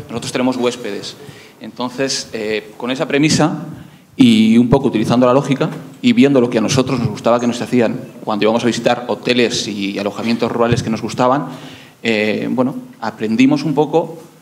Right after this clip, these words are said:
a enamorar a la gente que venía al hotel y a disfrutar haciéndolo. Entonces, yo creo que la esencia básica y lo que realmente nos ha mantenido a flote y nos ha, y nos da la fuerza todos los días para,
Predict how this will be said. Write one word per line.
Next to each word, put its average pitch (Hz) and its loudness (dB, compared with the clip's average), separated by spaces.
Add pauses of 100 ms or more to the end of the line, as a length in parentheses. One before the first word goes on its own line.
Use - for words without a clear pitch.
(160)
a 117 -4
enamorar 110 0
a 131 2
la 127 0
gente 127 -2
que 131 -2
venía 117 -2
al 117 -4
hotel 110 -6 (480)
y 120 -4
a 113 0
disfrutar 117 0
haciéndolo. 113 -2 (420)
Entonces, 113 -10
yo 123 0
creo 143 2
que 120 -2
la 110 0
esencia 170 -2 (600)
básica 131 -2
y 127 0
lo 110 0
que - -6
realmente 127 4
nos 120 0
ha 123 4
mantenido 120 2
a - -6
flote 127 -2
y 113 -2
nos 113 -4
ha, 113 -2 (200)
y 120 -4
nos 117 -4
da 123 0
la 127 -2
fuerza 120 -6
todos 131 0
los 123 -4
días 131 0
para, 101 -4